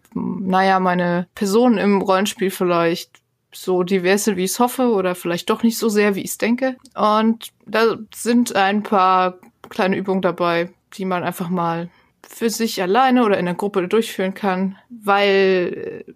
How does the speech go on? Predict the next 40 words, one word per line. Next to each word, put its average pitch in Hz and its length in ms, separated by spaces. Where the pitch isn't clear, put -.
wir 202 100
fanden 185 240
es - 120
ganz 202 180
gut, 190 300
dass 190 220
es 196 160
dann 180 180
auch 175 180
ein 190 80
bisschen 185 260
einen, 175 320
einen 175 140
praktischen - 480
Nutzen 220 380
haben 165 200
soll. 170 280
Also 170 160
nicht 190 180
nur, 175 400
weil 180 100
man 175 80
die 190 120
Essays 202 360
liest 196 240
und 180 100
drüber 180 160
nachdenkt, 214 400
sondern 196 140
auch 196 60
so 185 100
ganz 185 240
konkrete 185 440
Ansatzpunkte, 180 640
damit 165 200
man 165 100
irgendwann 175 180
mal 165 80
anfangen 185 400
kann, 175 360